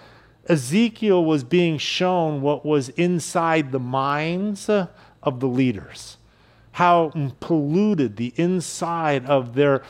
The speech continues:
hearts were, the, the thoughts, uh, that they had, and the idolatry that was, uh, inside of them.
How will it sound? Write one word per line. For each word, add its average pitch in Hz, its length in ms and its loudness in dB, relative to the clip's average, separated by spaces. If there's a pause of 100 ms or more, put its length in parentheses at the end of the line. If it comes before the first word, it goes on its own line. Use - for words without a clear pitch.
(100)
hearts - 680 -2
were, 135 320 2
the, 113 220 -4 (260)
the 131 120 2
thoughts, - 680 -4
uh, 151 220 -2
that 147 220 -4
they 147 160 0
had, 147 520 -6
and 131 280 -2
the 131 200 2 (300)
idolatry 151 920 0
that 135 240 -2
was, 135 200 0 (280)
uh, 123 140 -6 (140)
inside 139 1080 -4 (260)
of 104 220 -6
them. - 140 -20